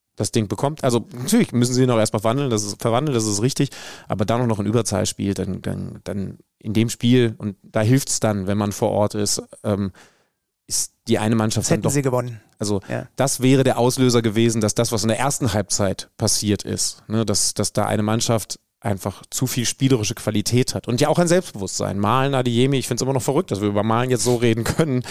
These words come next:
Speaker 1: obwohl, und ich hab ihn seit Beginn, danke nochmal an Christian Günther, so langsam zahlt sich das aus im Kicker-Manager-Spiel, ne? Das, ähm, ist auf einmal ein anderer Spiel und dann hätten sie es wieder kontrolliert, da bin ich mir einfach sicher. In, in, in Unterzahl, so toll sie gekämpft haben, sich, sich da verhalten haben, Riemann hat noch so viel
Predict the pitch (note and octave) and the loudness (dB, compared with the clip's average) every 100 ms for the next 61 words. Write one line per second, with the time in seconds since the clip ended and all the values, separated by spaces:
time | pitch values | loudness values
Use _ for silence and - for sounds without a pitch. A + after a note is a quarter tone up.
0 | - - - C3 A#2 B2 C3 C3 - B2+ | -10 -10 -2 -2 2 4 6 4 2 0
1 | A#2+ C#3+ C#3+ G#2+ G#2 G#2+ A2+ G#2+ B2+ A#2+ | 2 2 2 0 2 0 -2 0 2 4
2 | A2+ A#2+ B2+ A2+ F#2 A2 A2 G#2 G2 B2 | 2 2 2 2 0 -2 -2 0 0 0
3 | G#2 G#2 A#2 C3+ B2 - A2 G#2+ G#2 C3 | 0 0 2 2 0 -2 -2 0 0 0
4 | B2 A2+ A#2 - A2 A2+ G#2 G#2+ A2+ G#2+ | 0 0 -2 -2 -2 -2 -2 -2 -2 0
5 | A#2+ A#2+ F#2+ - G#2+ A#2 - - - - | 0 -2 -2 0 2 0 -2 -10 -8 -2
6 | A2 - _ _ A2 G2+ G2 _ _ _ | -2 -4 _ _ -2 -2 -4 _ _ _
7 | _ B2+ - - - A#2+ B2 B2+ A#2 A2+ | _ -4 -2 -4 -4 -2 0 0 0 0
8 | A2 G#2+ C3 A2+ C3 D3+ C3+ C3+ B2 B2 | 0 0 2 2 4 2 2 0 2 2
9 | A#2 A2+ - _ - B2 G#2+ F#2+ F2+ - | 4 4 0 _ -4 -2 0 -2 -2 -4
10 | G2+ A2+ G2+ G#2 F2+ F#2 G2 G2 A2 A2 | -2 0 0 -4 -4 -6 -4 -4 -2 -2
11 | - A#2+ A2+ - C#3 D3 - C3+ C3 A#2+ | 0 0 0 0 2 2 2 2 2 0
12 | B2 - C#3 D#3+ C#3 C3+ - C#3 - B2+ | -2 0 2 4 2 0 0 -2 0 0
13 | B2+ C3 A#2+ B2 - - A#2+ B2 A#2 A#2 | 2 0 -2 -2 -2 -2 -2 0 0 0
14 | C3+ A#2 A#2+ B2 B2 C3 B2+ A2+ - A#2+ | 0 0 0 0 0 0 0 -2 -2 -4
15 | B2 - B2+ B2+ | -4 -2 0 0